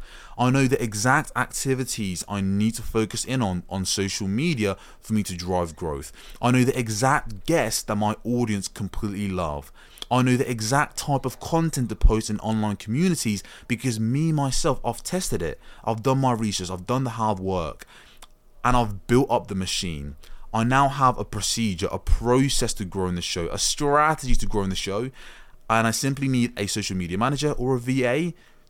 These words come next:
to manage that, to manage what's already working, not what's not working, but to manage what's already working.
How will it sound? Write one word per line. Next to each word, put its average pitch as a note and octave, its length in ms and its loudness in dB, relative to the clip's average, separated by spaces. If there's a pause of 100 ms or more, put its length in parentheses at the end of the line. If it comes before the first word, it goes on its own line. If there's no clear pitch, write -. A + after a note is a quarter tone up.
to - 180 0
manage D3+ 420 2
that, D2 300 0 (360)
to B2+ 380 6
manage B2+ 440 4
what's A#2 220 -4
already G2+ 260 0
working, E2+ 720 -2
not A#2+ 240 2
what's G2 340 -4
not F2 240 -4
working, D#2+ 440 -6
but D2 120 -12
to G#2 80 -4
manage G#2+ 300 2
what's G#2 140 -10
already F2 180 -6
working. D2+ 500 -8